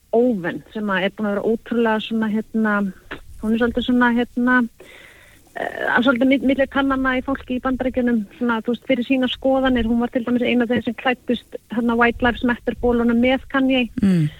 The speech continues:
Speaker 1: Og maðurinn hennar á, átti sem sagt samfélagsmiðlaforrit sem heitir Parler.
Speaker 2: Mhm.
Speaker 1: Og Parler er samfélagsmiðlaforrit sem að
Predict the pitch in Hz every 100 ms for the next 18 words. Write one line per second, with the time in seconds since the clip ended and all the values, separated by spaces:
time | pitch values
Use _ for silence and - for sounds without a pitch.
0 | - - 220 220 233 277 294 269 269 233
1 | 269 233 165 156 190 - - - - 226
2 | 240 - 226 - - 262 254 240 247 _
3 | - 277 302 - 262 254 - - 247 240
4 | 240 208 262 262 226 190 185 220 214 -
5 | - 285 254 175 - - - - - -
6 | 180 170 170 240 269 294 262 254 - 277
7 | 254 240 - 233 208 - 202 165 185 -
8 | 226 202